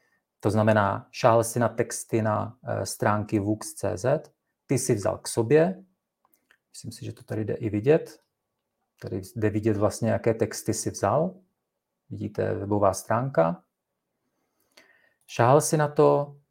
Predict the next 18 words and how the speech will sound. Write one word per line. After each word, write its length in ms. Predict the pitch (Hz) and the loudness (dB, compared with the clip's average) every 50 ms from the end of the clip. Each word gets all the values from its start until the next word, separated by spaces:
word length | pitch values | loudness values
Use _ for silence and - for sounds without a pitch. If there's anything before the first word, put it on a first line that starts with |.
| _ _ _ _ _ _ _ _ - | _ _ _ _ _ _ _ _ 0
a 100 | 120 123 | 0 2
umělá 340 | 127 131 147 151 147 147 139 | 4 4 6 6 8 8 6
inteligence 540 | 139 135 143 131 127 127 135 131 - - | 6 6 4 4 4 4 4 2 2 0
už 120 | 135 139 - | -2 -2 -4
zpracovala 840 | - - - 131 120 - - - 147 135 135 131 127 123 123 123 120 | -4 4 6 6 6 6 4 2 4 6 8 8 10 8 8 6 4
to 200 | - - 127 110 | 2 0 0 2
zadání, 560 | 110 110 110 113 110 107 107 101 101 101 104 | 4 4 6 6 4 4 2 -2 -4 -8 -10
to 140 | - - 104 | -10 -12 -8
znamená 460 | 92 101 104 101 104 104 104 101 104 | -6 -4 -2 -2 0 0 0 -2 -2
tu 160 | - - 113 | -4 -6 -4
tonalitu, 540 | 113 - 120 117 120 123 117 110 - 104 98 | 0 0 2 4 4 2 2 0 -2 0 0
jak 160 | 104 113 113 | 2 2 2
on 160 | 117 113 113 | 2 0 0
komunikuje, 720 | 113 - 131 131 135 139 135 131 135 - 131 123 117 113 | 0 0 2 2 2 2 0 -2 -2 -2 0 2 2 2
hezky 280 | 110 113 110 - - 113 | 0 0 -4 -4 -4 -4
mi 120 | 113 110 | -4 -2
to 140 | 110 110 - - _ _ _ _ _ _ _ _ _ | -4 -6 -10 -12 _ _ _ _ _ _ _ _ _
popsal, 880 | - 147 147 147 - - - 143 131 127 123 120 120 120 120 120 120 120 | 2 2 2 2 -2 0 4 6 6 8 8 8 6 6 4 2 -2 -6